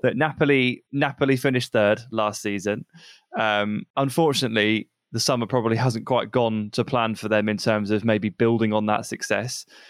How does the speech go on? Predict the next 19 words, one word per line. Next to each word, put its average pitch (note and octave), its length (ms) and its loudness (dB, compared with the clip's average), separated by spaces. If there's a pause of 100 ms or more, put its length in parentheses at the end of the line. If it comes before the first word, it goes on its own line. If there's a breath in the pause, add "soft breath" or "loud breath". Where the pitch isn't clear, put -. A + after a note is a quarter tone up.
(340 loud breath)
Um, G#2 460 0
they've C3+ 200 2
lost D3+ 380 2
three C#3 380 2
modern C3 640 2
legends - 720 0
this A2+ 180 -4
summer, A2+ 360 -4 (120)
and A2+ 160 0
that A2+ 140 0
there's A#2+ 160 -2
no C3+ 240 4
other B2 180 4
way A2+ 200 4
to A2+ 100 -4
describe G#2+ 440 0
them. D2+ 220 -6 (560 loud breath)
Dries C3+ 260 2
Mertens, C#3+ 680 0